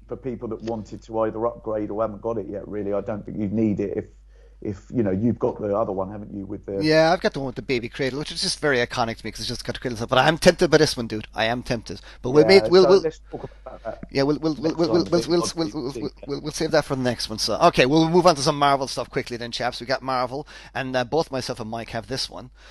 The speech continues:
Speaker 2: And, um, this is a really good one. This, well, it's one we've been waiting for. And, uh, the, the, some of the, some of the discussions in this has been a little bit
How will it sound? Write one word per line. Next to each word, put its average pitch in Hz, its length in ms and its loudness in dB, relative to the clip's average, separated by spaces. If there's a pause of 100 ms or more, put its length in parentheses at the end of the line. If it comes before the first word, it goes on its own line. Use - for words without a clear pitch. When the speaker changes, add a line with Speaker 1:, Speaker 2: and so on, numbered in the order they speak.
(200)
Speaker 2:
And, 120 760 -2 (100)
um, 123 520 -8 (720)
this 139 220 -8
is 107 80 -12
a 113 60 -16
really 110 180 -16
good - 160 -16
one. - 80 -20
This, - 340 -14
well, 233 140 -10
it's - 100 -14
one 349 140 -6
we've 370 100 -4
been 370 140 -8
waiting 262 300 2
for. 151 340 -6 (320)
And, 247 240 0
uh, 254 160 2
the, 247 160 0
the, 240 320 -8
some - 240 -2
of - 80 0
the, 285 100 -6 (160)
some 262 200 -8
of 220 40 -4
the 208 60 -2
discussions 156 500 -6
in 139 60 -10
this 139 160 -10
has 131 80 -10
been 127 160 -8
a 135 80 -4
little 131 80 -4
bit 123 160 -8